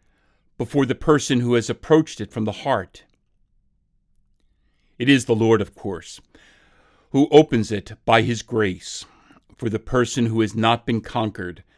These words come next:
by the gates of the underworld, so that the virtue, the gate, and the key to the gate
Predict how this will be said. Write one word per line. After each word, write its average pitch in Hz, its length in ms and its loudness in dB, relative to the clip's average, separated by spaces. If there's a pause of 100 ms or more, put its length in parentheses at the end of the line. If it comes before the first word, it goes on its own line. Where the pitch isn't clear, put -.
(240)
by 104 140 0
the 101 100 -4
gates 107 340 -2
of 107 80 -8
the 104 120 -2
underworld, 92 600 -6 (1120)
so - 180 -2
that 120 200 0
the 113 80 -2
virtue, 160 600 2 (520)
the 120 80 -6
gate, 107 520 2 (760)
and 107 160 -2
the 123 80 -4
key 208 380 -4
to - 140 -8
the 104 100 -4
gate 90 460 -12